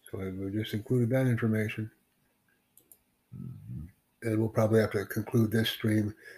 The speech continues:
Actually, I just wanna know more about being an accountant, so I will interact with Sanjoy. So the stream will be stopped at the ten minute mark, and we will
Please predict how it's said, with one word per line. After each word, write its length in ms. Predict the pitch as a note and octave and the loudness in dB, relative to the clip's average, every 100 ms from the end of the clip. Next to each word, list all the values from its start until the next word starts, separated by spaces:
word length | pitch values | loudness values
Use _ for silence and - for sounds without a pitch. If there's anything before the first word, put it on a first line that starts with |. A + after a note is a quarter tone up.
| - - | -18 0
Actually, 260 | G3+ - C#3+ | 4 6 6
I 60 | |
just 140 | C3 B2 | 6 4
wanna 160 | A#2+ | 6
know 160 | A2+ A2+ | 8 8
more 200 | A2 A2 | 8 6
about 280 | G2+ G#2 G2 | 4 -2 0
being 200 | G#2+ G2+ | -2 -2
an 80 | F#2+ | -4
accountant, 500 | - A2 F2 G2 - G#2 | -2 -2 -2 -8 -10 -6
so 360 | F#2+ G2+ G2 - - | -6 -6 -10 -10 -4
I 100 | G#2+ | 0
will 260 | A2+ A2 | 2 2
interact 440 | A2 G#2 G#2+ G#2 - | 2 2 0 0 -4
with 100 | G2 | -6
Sanjoy. 600 | - G#2+ G#2+ A2 G#2+ G#2 _ _ _ _ _ _ _ _ _ _ _ _ - | -2 0 2 2 2 -2 _ _ _ _ _ _ _ _ _ _ _ _ -2
So 280 | A#2 G#2+ | 2 2
the 100 | G#2+ | 2
stream 340 | A2 C3+ B2+ A#2 | 4 6 8 8
will 140 | A#2 | 8
be 200 | A2 A2+ | 6 4
stopped 360 | - A#2+ A2+ - | 4 4 4 2
at 60 | |
the 80 | A2 | -6
ten 300 | G#2 A#2+ A2 | 2 4 6
minute 220 | A2+ G#2+ | 4 4
mark, 320 | A2 G#2+ A2 A2 | 4 2 2 0
and 220 | G#2 G#2+ | 0 0
we 160 | G#2+ | 2
will 320 | G#2+ G#2 G2 | 2 0 -2